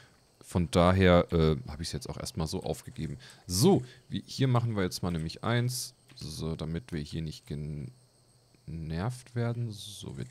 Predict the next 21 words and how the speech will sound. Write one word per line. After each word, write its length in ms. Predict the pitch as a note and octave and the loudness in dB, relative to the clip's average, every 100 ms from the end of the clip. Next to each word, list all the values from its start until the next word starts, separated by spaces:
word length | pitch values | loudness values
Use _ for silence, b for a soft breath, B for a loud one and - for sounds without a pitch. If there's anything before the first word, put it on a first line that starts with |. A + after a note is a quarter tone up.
| - - - | -14 -16 -10
drehen 320 | - F#2 B2+ | -4 0 2
das 200 | C3 B2+ | 2 2
mal 80 | B2 | 0
ein 80 | A#2 | 0
bisschen, 320 | B2 - A2 | -4 -4 -4
um 80 | E2+ | -6
ein 40 | |
bisschen 420 | - - D#2+ D#2 - _ _ _ _ _ _ _ _ _ _ - _ _ _ _ _ _ _ _ _ _ _ _ _ _ _ _ _ _ - | -6 -6 -6 -8 -14 _ _ _ _ _ _ _ _ _ _ -20 _ _ _ _ _ _ _ _ _ _ _ _ _ _ _ _ _ _ -2
Ich 240 | C3 B2+ | 0 6
hab 100 | B2 | 6
mich 160 | B2+ B2+ | 6 6
vor 100 | A#2+ | 8
meinen 200 | A2+ G#2+ | 8 8
eigenen 260 | F2+ G2 | 6 6
Schritten 260 | F#2+ - - | 2 0 -2
erschreckt. 400 | C2+ - - - B B B - | -2 -2 -4 -6 B B B 12
Oh 240 | B2 B2 | 12 12
mein 180 | G#2 F2 | 12 8
Gott. 220 | C#2+ - B B B B B B | 2 -6 B B B B B B
So. 300 | G2 B2 B2+ - _ - - _ _ _ _ - - | 6 6 6 -2 _ -20 -20 _ _ _ _ -20 -6
Äh, 260 | G2 F#2+ | -2 -2